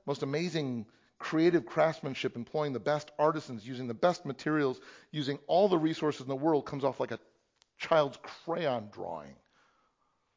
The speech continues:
by comparison. And, and, and, and it's like a child's crayon drawing, drawing a, a sunny day, but she had to use the blue crayon 'cause her brother ate the yellow one. And she goes, "Look, Dad."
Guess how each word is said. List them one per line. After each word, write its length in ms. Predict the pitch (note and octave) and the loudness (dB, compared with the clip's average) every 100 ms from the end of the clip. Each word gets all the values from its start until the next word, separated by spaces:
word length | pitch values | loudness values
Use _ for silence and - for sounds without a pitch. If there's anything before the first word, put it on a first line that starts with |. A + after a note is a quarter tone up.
| _ _ - | _ _ -2
by 100 | A#2+ | 0
comparison. 680 | - G#2 - G2 G2 - - _ _ _ _ _ _ _ _ _ _ _ _ _ | 0 -8 -10 -12 -14 -18 -20 _ _ _ _ _ _ _ _ _ _ _ _ _
And, 120 | G3 G3+ | 2 6
and, 200 | G#3+ G3 - | 6 6 6
and, 180 | F#3+ F#3+ | 6 6
and 160 | F#3 F3 | 2 2
it's 120 | - | 2
like 140 | F#3+ | 4
a 100 | D#3+ | 4
child's 300 | D3 F#3+ F#3+ | 4 6 6
crayon 280 | - G#3 G3+ | 6 2 4
drawing, 260 | D#3+ E3 C#3+ | 4 4 4
drawing 260 | E3 E3 | 2 2
a, 140 | C3 B2 | 0 0
a 60 | C3+ | -4
sunny 360 | - - F3+ D#3 | -2 0 0 4
day, 280 | D3 C#3+ C3+ | 6 6 4
but 220 | C3+ - | 0 -4
she 140 | - C#3+ | -2 0
had 100 | C#3 | 0
to 60 | |
use 180 | C#3+ C#3 | -2 -4
the 160 | C#3 A2+ - - - - | -6 -8 -12 -20 -14 0
blue 180 | D#3+ | 2
crayon 360 | D#3+ D3+ C3 A#2+ | 2 2 2 0
'cause 100 | B2 | -4
her 80 | A2+ | -4
brother 320 | C#3 C3+ B2 | 0 0 0
ate 220 | B2+ D3 | -2 -4
the 60 | B2+ | -2
yellow 280 | A#2 A#2+ A2+ | 0 0 0
one. 220 | G2 D2+ - _ _ _ _ _ _ _ _ _ _ _ _ _ _ _ _ _ _ _ _ _ _ _ _ _ - | -4 -12 -18 _ _ _ _ _ _ _ _ _ _ _ _ _ _ _ _ _ _ _ _ _ _ _ _ _ -12
And 100 | - | -2
she 80 | E3+ | 2
goes, 140 | F#3 | 8
"Look, 240 | A3 D4 - | 12 12 12
Dad." 480 | G#3 G3+ G#3 G#3+ | 12 12 12 10